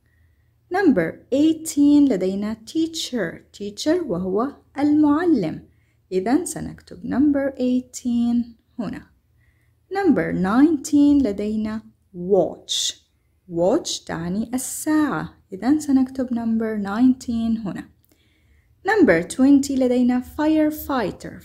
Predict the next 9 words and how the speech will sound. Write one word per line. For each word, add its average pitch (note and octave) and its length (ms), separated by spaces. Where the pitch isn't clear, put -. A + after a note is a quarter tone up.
firefighter G3 600
وهو C#4+ 340
رجل C#4 340
الإطفاء. A#3 1040
إذن E4 260
سنكتب B3 560
number G3+ 560
twenty A#3 800
هنا. G3+ 180